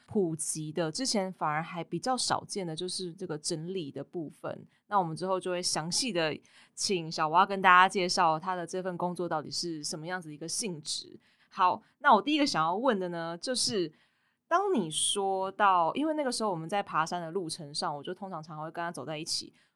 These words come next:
我就问他说，“嗯，你是专门在做向导吗？还是有做别的？”然后你那时候就跟我说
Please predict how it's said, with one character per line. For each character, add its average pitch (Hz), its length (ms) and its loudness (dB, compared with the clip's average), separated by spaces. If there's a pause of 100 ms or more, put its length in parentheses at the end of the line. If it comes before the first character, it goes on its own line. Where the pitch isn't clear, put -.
我 170 140 -20
就 247 100 -8
问 285 100 -8
他 285 140 -8
说 269 300 -2
，“嗯， 160 220 -2 (120)
你 165 100 -20
是 269 140 -6
专 277 180 -4
门 208 140 -2
在 214 100 -2
做 220 180 -2
向 196 220 -2
导 - 160 -6
吗？ 185 120 -8
还 175 100 -6
是 196 80 -6
有 170 80 -4
做 180 180 -6
别 - 220 -12
的？” - 280 -18
然 196 100 -8
后 226 120 -4
你 190 100 -6
那 180 120 -12
时 208 80 -6
候 196 60 -4
就 185 80 -8
跟 190 100 -4
我 160 100 -2
说 170 340 -6